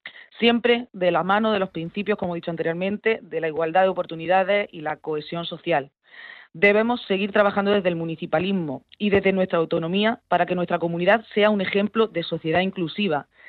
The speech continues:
de referente tecnológico y de modernidad, visibilizando el talento, la solidaridad y el sentimiento de ser andaluces y andaluza. Desde la fam vamos a continuar reivindicando nuestros derechos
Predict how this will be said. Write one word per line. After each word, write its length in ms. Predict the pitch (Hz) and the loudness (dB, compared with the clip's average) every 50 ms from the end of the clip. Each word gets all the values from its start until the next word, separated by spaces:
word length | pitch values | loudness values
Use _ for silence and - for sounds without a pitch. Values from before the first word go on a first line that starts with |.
| - - - - - | -20 -20 -20 -14 -6
de 160 | 170 180 202 | 0 2 4
referente 400 | 202 185 185 185 175 190 196 220 | 4 4 2 2 0 2 2 2
tecnológico 640 | 214 214 202 180 175 185 196 - - 220 - 233 233 | 2 2 2 2 2 2 2 2 0 0 2 2 2
y 20 | 226 | 4
de 120 | 190 180 | 2 0
modernidad, 560 | 170 151 151 147 147 151 151 170 165 139 - _ _ _ _ - - - - - - - | 0 -2 -4 -4 -4 0 2 2 2 2 0 _ _ _ _ -20 -20 -20 -20 -20 -16 -6
visibilizando 640 | - 185 - 190 196 185 185 190 226 233 247 240 | -6 -4 -2 0 2 4 4 6 6 6 4 2
el 120 | 233 208 - | 0 0 2
talento, 580 | 170 160 180 202 214 214 202 - 208 202 208 | 0 2 4 4 2 2 0 0 0 2 2
la 160 | 202 175 165 160 | 2 0 -2 -2
solidaridad 720 | - 160 156 151 143 143 143 147 143 151 170 180 190 185 _ _ _ - | -2 -4 -6 -2 -2 -2 -2 -2 0 2 4 4 2 2 _ _ _ -6
y 140 | 208 190 | -2 -2
el 100 | 175 170 | -2 0
sentimiento 580 | - 175 165 160 170 175 196 208 214 - 247 240 | -2 -4 -4 -4 -2 -2 0 0 2 2 2 2
de 240 | 220 170 185 185 180 - - | 2 2 -2 -2 -2 -2 2
ser 240 | - 233 247 - - | 2 2 2 2 0
andaluces 680 | - - 175 170 165 165 160 175 196 202 196 - 196 185 | -2 -2 -2 0 2 2 2 2 2 0 0 0 0 0
y 100 | 165 165 | 0 0
andaluza. 580 | 156 147 139 139 151 156 - - 139 113 - _ _ _ - - | -2 -2 -2 -2 -2 -4 -6 -6 -8 -8 -8 _ _ _ -14 -4
Desde 280 | 175 175 170 175 175 | -2 -2 0 2 2
la 80 | 175 175 | 0 2
fam 260 | - 233 247 285 349 370 - _ _ - - - - - - - - | 4 4 2 2 0 -6 -12 _ _ -20 -20 -18 -18 -18 -20 -16 -10
vamos 460 | - 156 196 202 208 226 226 220 214 | 0 4 4 4 4 4 2 2 0
a 40 | 208 | 0
continuar 560 | - 180 175 170 165 160 160 160 170 180 190 196 | 0 -2 -4 -2 -4 -4 -2 2 2 2 2 2
reivindicando 840 | 190 180 170 165 156 151 147 - 180 185 196 202 208 220 226 226 - | 0 -2 -2 -4 -6 -8 -2 0 2 2 2 2 2 0 0 0 -4
nuestros 400 | - 175 175 156 - - 160 156 | -8 -8 -8 -6 -4 -2 -2 0
derechos 540 | 147 165 165 185 185 - - 226 220 220 220 | 0 2 2 2 0 0 0 0 0 0 -2